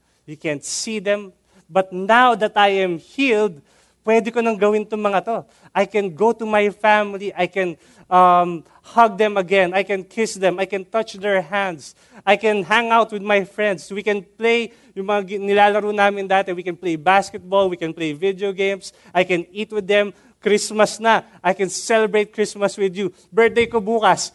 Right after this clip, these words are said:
you can celebrate my birthday with me. Probably they're excited, right? Probably they're excited. Another reason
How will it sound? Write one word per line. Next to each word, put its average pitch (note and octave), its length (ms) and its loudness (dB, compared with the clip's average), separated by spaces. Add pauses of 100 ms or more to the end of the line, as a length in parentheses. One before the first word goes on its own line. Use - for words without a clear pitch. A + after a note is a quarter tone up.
(140)
you G3+ 80 -6
can G3 160 -2
celebrate G#3+ 580 2
my F#3 160 -2
birthday F#3+ 460 0
with F3+ 260 2
me. E3+ 300 -8 (320)
Probably F3+ 320 0
they're D3+ 240 -2
excited, C#3 560 -8
right? F3 260 -4 (1080)
Probably F#3 260 0
they're F3+ 220 -2
excited. D#3 560 -6 (160)
Another G#3 340 2
reason F#3 540 -4